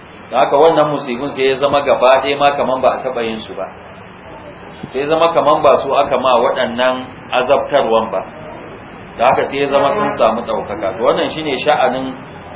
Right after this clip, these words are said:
al'amarin yarda Allah. Duk mutumin da ya ɗauki hanya ta neman yarda Allah, zai wahala, amma kuma wannan wahalar za ta rikide, za ta zama masa abin jin daɗi. Wa sarat tilkal mu'an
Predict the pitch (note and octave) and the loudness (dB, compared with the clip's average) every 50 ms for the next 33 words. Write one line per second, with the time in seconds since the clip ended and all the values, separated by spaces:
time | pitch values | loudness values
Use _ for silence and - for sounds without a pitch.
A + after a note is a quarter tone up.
0 | - A2 A2+ - A#2+ C#3+ - B2+ B2 B2+ C3 B2 A#2 G#2+ G2 - G#2+ G2+ - G#2 | -8 -6 -2 0 0 2 2 2 0 -2 -2 -4 -4 -4 -2 -2 -4 -4 -2 -2
1 | A2 A2+ A2 G#2+ G2 F#2+ - - - - - - - - - - - - - - | -4 -4 -4 -6 -8 -8 -10 -12 -14 -14 -14 -14 -14 -14 -14 -14 -12 -10 -8 -6
2 | D3 E3 D3+ D3+ D#3+ D#3 D3+ B2 A#2+ B2+ C#3 C3+ C3 B2 A2 C3 B2+ B2+ C3+ C3+ | -4 -2 -2 -2 -2 -2 -2 0 0 0 0 0 -2 -4 -2 -2 0 0 0 0
3 | C3+ B2+ A#2+ - B2 B2 B2+ C3 B2+ C3+ C#3 C#3 - G#3 G#3 G#3 G3+ - F#3 G3+ | 2 0 0 2 2 0 0 0 -2 -2 -2 0 2 4 4 6 6 6 6 6
4 | G3+ G#3 G#3 - - - - - - - D#3 C#3+ B2+ - - G#2+ A2 G#2+ G#2 - | 6 6 6 6 4 2 0 -6 -4 0 2 4 4 4 4 2 0 0 -2 -8
5 | - - - - - - - - - - - - - - - - A2 A#2 C3 C#3+ | -10 -14 -16 -16 -16 -16 -16 -16 -16 -16 -14 -14 -14 -12 -10 -8 -2 2 4 4
6 | D3+ D3 D3+ D3+ D3+ D3+ D3 D3 D3 C#3+ - - - - A#2 C#3+ D#3+ D#3 C#3+ C#3+ | 4 4 4 4 4 6 6 6 6 4 2 0 -4 -2 0 2 2 4 4 2
7 | C#3+ C#3 B2+ A#2+ B2+ C3 A#2+ B2 A2+ G#2+ A2 B2+ C3 C3 - B2+ A#2 A#2+ A#2+ - | 4 4 4 4 4 4 4 4 0 2 2 4 4 4 2 0 -2 -2 -4 -8
8 | B2 G#2 A2+ A#2 A#2 B2+ C3 C3+ C3 A#2+ G#2+ B2 B2 B2 B2 B2 B2+ C3 C3 C3 | -8 -8 -6 -4 0 2 2 2 0 -2 -2 0 2 2 2 2 2 0 0 2
9 | B2+ A#2+ A#2+ A#2+ A#2 - - - - - - - - - - A2 G#2+ A2 B2 B2+ | 2 4 4 4 4 2 -2 -10 -16 -16 -16 -16 -16 -10 -6 -6 -4 -4 -4 -6
10 | B2+ B2+ C3+ C3+ B2+ A2 G#2+ G#2 G#2 G#2 - A2 G#2+ G#2 - - - - - - | -6 -6 -6 -6 -4 -2 -2 0 0 -2 -2 -6 -10 -12 -14 -16 -18 -18 -20 -20
11 | - - - - - - - - - - - - - - A#2 A#2 A#2 - D3+ D3+ | -20 -20 -20 -18 -18 -16 -16 -16 -16 -16 -16 -16 -8 0 0 0 2 4 4 6
12 | D#3 D#3 D#3 D#3 D#3 - - D#3+ E3 D#3+ - E3 C#3+ C#3 - C#3 D#3 E3 D#3 D#3 | 6 6 6 4 2 2 -2 -4 -4 -2 2 2 2 2 2 2 0 2 4 4
13 | D#3+ | 2